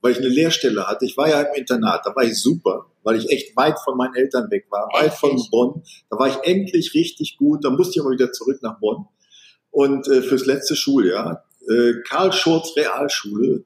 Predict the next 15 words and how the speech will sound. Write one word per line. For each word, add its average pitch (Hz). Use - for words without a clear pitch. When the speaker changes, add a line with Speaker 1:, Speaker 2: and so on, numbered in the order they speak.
Speaker 1:
eine, 113
war 113
für 131
mich 131
der 123
totale 92
Horror. 113
Wieder 165
eine 160
Jungenschule, 190
ja, 123
und 135
mein 131
Flipchick, -
mein 120